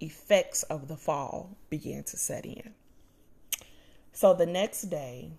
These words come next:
as I was spending my alone time with God, this is what I heard. I fell, but there was something there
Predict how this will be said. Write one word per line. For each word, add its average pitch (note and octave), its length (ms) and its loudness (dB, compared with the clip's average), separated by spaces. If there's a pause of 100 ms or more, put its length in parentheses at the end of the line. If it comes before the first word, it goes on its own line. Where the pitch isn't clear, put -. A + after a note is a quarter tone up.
(480)
as F3 140 6
I D#3+ 120 -2
was D3+ 180 -4
spending F3 360 -2
my E3 200 -4
alone D3 380 -6
time C#3+ 340 -12
with C3 160 -16
God, G#2+ 320 -14 (1300)
this E3 260 0
is - 160 -6
what D3 140 -8
I D3 100 -8
heard. - 400 -12 (2500)
I E3 160 4
fell, F3 760 6 (800)
but E3 160 2
there E3 140 8
was D#3+ 200 0
something E3 1000 0 (1300)
there D#3 640 2